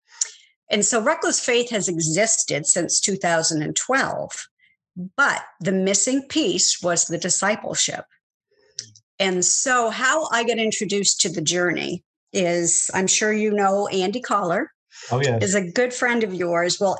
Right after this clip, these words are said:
Speaker 1: Andy and his wife, Mary, came to Centerpoint a few years ago.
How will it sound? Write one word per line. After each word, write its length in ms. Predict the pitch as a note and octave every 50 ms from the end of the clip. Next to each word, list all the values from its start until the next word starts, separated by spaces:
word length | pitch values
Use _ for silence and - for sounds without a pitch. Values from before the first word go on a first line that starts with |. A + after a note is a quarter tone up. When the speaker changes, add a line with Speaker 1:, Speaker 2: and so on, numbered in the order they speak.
| - C4
Speaker 1:
Andy 580 | C4+ E4 F#4+ F#4+ D#4+ - G#3+ G3 F#3+ F#3+ -
and 160 | - G3+ G3+
his 280 | G3+ G3 G#3 F#3+ F3+ F#3+
wife, 320 | F#3+ F3+ F#3+ F#3+ F#3+ - -
Mary, 440 | G3 G3 F#3+ G3 G3 F#3 E3 D#3+ D#3+
came 320 | - - A3 G#3+ A3 A3+ G#3+
to 120 | - F#3
Centerpoint 600 | - - G3 F3 F3+ E3+ E3 - - F3 E3 E3 D#3+
a 60 | D#3+
few 180 | - F#3 F3
years 360 | E3+ E3 E3 E3 E3+ E3 - -
ago. 380 | D#3+ - - - - D3+ -